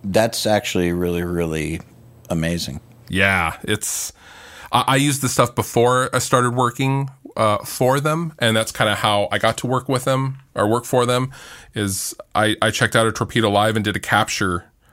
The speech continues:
Speaker 2: uh, of a very old, rare Marshall cab that, uh, Fastback Studios has up in Shoreline, uh, as one of their cabinet models that you can use, and just kinda grew from there. Uh, really wonderful people at Two Notes.
Speaker 1: That sounds like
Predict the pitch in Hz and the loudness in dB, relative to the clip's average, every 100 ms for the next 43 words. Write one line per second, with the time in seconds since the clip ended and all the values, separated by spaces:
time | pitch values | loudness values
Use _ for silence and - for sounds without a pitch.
0 | - 101 98 92 110 101 95 95 107 110 | -2 2 2 2 0 0 -2 0 2 4
1 | 107 104 110 107 104 92 95 101 101 98 | 2 0 0 0 -2 -2 0 2 2 2
2 | 98 95 95 98 - 104 - 92 87 101 | -2 -2 0 0 -2 -4 0 0 0 -2
3 | 92 90 92 85 107 104 - 90 - 104 | -2 0 -2 0 0 0 -2 -2 -2 -2
4 | 101 92 95 87 95 90 - 101 101 92 | -2 0 -2 0 -2 -4 -4 0 2 2
5 | 90 90 - - - - - 101 92 98 | 0 -4 -8 -20 -20 -20 -8 -4 -4 -4
6 | - 113 107 110 104 101 123 117 110 92 | -2 -2 2 2 2 0 2 2 2 0
7 | 87 90 - 98 98 95 90 92 - - | 0 -2 -6 -6 -4 -2 -2 -6 -12 -8
8 | 98 95 90 92 - - _ _ _ - | -4 -2 -2 -4 -8 -20 _ _ _ -6
9 | - 110 107 117 104 101 107 - - - | 0 0 2 0 2 0 0 -4 -16 -10
10 | - 95 92 101 110 101 95 95 92 98 | -2 0 2 2 2 2 -2 -2 -4 -2
11 | 92 90 - 90 87 - - 131 123 - | -2 -4 -4 -4 -4 -6 -2 2 2 0
12 | - 127 120 113 104 - 104 95 90 - | 0 2 2 0 -2 0 2 2 0 -6